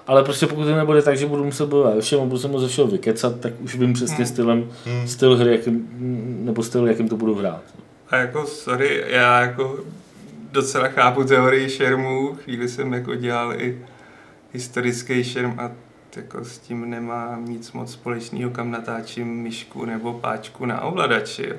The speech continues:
Speaker 2: Já cháp-, to je ten největší problém, já vím, co chci udělat v té hře a vím, jak chci šermovat a vím, jak chci blokovat a vím, kudy chci dělat prostě ty útoky.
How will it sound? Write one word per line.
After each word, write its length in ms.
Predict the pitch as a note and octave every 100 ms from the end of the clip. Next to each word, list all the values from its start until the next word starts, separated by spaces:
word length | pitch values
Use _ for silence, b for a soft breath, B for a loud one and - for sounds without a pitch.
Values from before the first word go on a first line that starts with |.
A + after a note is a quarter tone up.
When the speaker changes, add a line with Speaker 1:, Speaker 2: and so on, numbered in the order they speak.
| B B B -
Speaker 2:
Já 160 | B2+
cháp-, 420 | B2 C#3+ F3+ - - B - -
to 160 | D3 A#3
je 60 |
ten 160 | B3+ A#3
největší 360 | G3 D#3+ -
problém, 380 | C#3+ C#3 C3 B2
já 140 | A#2+ A#2
vím, 220 | B2+ A3+
co 160 | A3+ C4+
chci 220 | - -
udělat 360 | C#3+ C3+ B2+
v 80 | B2
té 120 | -
hře 300 | C3+ B2+ B2+
a 100 | -
vím, 240 | A2+ D3+ A3+
jak 140 | A3+
chci 200 | A3 F3+
šermovat 640 | - D3 C3+ C3 A#2 A2 -
a 60 | A#2+
vím, 200 | C3+ F3
jak 140 | F#3+
chci 200 | F#3+ F3+
blokovat 640 | D3+ C#3+ - B2+ A#2 A#2 -
a 100 | B2+
vím, 220 | D#3 G3
kudy 220 | G3+ G3
chci 260 | - - D#3
dělat 280 | C#3+ C3 B2+
prostě 340 | C3+ B2 B2+
ty 140 | B2+
útoky. 500 | B2 B2 B2 A#2+ -